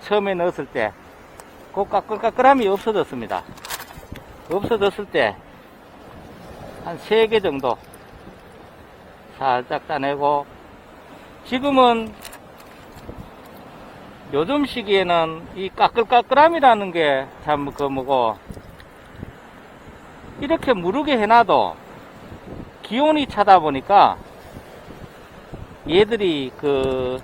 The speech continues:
던질 때 되면은 그 딱딱해지더라고요. 근데 까끌까끌함이라 함-, 하면 뭐냐 하면은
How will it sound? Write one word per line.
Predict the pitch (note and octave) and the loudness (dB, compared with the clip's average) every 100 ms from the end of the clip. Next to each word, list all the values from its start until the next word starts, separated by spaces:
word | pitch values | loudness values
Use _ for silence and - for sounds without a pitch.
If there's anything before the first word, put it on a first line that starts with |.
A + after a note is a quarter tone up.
| - - - - - - - - - - - | -12 -10 -10 -10 -16 -16 -14 -16 -16 -20 2
던질 | C#4 D4+ C#4+ A#3 | 2 4 0 2
때 | G#3 | 2
되면은 | F3+ D3+ D3 F#3 G#2+ F2+ - - - - - - - - - - - - - | 2 0 4 4 4 0 -14 -20 -20 -20 -20 -20 -20 -20 -20 -20 -20 -16 -4
그 | D3+ C#3 B2+ A#2+ - | -2 0 -2 -4 0
딱딱해지더라고요. | A3 - C4 D#4 B3+ D3+ A#2+ G#2 D3+ F#3+ - - - - - - - - - - - | 0 2 2 2 0 0 0 0 -2 -2 -8 -20 -20 -20 -20 -20 -20 -20 -20 -20 -12
근데 | - B3+ A#3+ | -2 0 0
까끌까끌함이라 | A#3 A3 C#4 C#4 C4+ D4 E4+ F4 E4+ C4+ G#3 | 0 0 2 2 4 8 8 8 4 6 6
함-, | G#3+ G#3 | 4 0
하면 | - A3+ G3+ D3+ | 0 0 0 -2
뭐냐 | C#3 D3 G3 | -2 2 2
하면은 | G3 C#3 A2 | 2 -2 -4